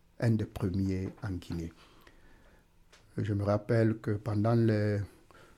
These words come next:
le jubilé de l'an deux mille, on avait, Rome avait demandé que chaque église, euh, désigne un fidèle ou une fidèle qui vit sa foi, qui peut être modèle.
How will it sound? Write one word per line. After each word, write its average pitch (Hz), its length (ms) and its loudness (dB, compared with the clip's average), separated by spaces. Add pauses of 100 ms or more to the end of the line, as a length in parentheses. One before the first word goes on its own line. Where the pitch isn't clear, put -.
(180)
le 104 120 0
jubilé 107 640 4
de 104 120 0
l'an 107 200 4
deux 120 220 4
mille, 104 380 2 (720)
on 107 160 -2
avait, 113 320 4
Rome 135 300 6
avait 113 240 4
demandé 120 640 4
que 107 340 -2
chaque - 440 -2
église, 180 720 -2 (640)
euh, 113 260 2 (120)
désigne 160 760 8 (480)
un 143 520 4 (140)
fidèle 123 760 4 (420)
ou 98 180 -2
une 101 160 2
fidèle 98 680 -4 (480)
qui 104 220 -2
vit 110 260 0
sa 98 220 -2
foi, 135 320 -2
qui 123 160 -8
peut 123 180 -2
être 104 260 -4
modèle. 107 500 0